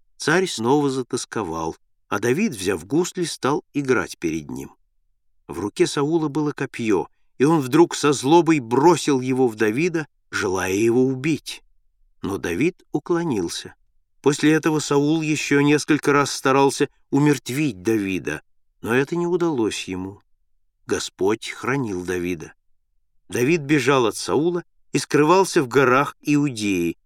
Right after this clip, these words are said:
куда к нему собралось до четырехсот человек. Саул выступил с войском против Давида.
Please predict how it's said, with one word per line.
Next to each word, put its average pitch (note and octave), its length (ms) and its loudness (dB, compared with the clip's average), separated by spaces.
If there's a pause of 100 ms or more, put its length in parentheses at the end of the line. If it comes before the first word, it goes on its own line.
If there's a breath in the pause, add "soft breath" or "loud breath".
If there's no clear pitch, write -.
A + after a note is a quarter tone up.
(160)
куда B2+ 300 2
к - 100 -8
нему A#2 220 0
собралось A#2 600 2
до C#3 220 -2
четырехсот - 760 -4
человек. A#2 680 -8 (720)
Саул D#3 520 0 (240)
выступил C#3 540 0
с - 140 -8
войском B2 480 0
против D#2 360 -8
Давида. D2+ 500 -8